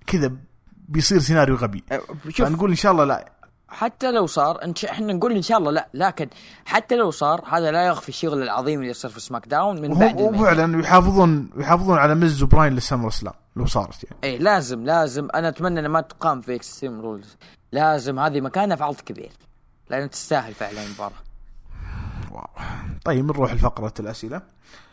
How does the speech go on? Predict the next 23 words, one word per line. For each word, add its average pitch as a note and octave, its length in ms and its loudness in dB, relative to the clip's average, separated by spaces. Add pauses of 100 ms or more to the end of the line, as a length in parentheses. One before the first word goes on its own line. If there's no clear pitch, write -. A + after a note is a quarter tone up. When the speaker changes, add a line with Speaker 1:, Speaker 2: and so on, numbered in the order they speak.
(300)
Speaker 1:
والمشاركات. B2+ 720 -6
محمد D#3 320 -2
ثانك - 260 -6
يو C3 60 -8
تيكر C3 400 -4
من C#3+ 140 -6
يومين A#2 280 -4
يقول: G#2+ 180 -8
"أتوقع F#3 300 -2
يفوز D3 300 -2
لاشلي C3 280 -2
في A2+ 80 -2
extreme C3 360 4
rules D3 320 2
وتحدد D3 520 4
مباراته C3+ 440 2
ضد B2 240 -6
بروك A#2+ 280 -2
في B2 100 -6
سمر A2+ 280 -2
سلام." G#2+ 260 -8
يدخل F#3 240 -2
بروك D3+ 320 -2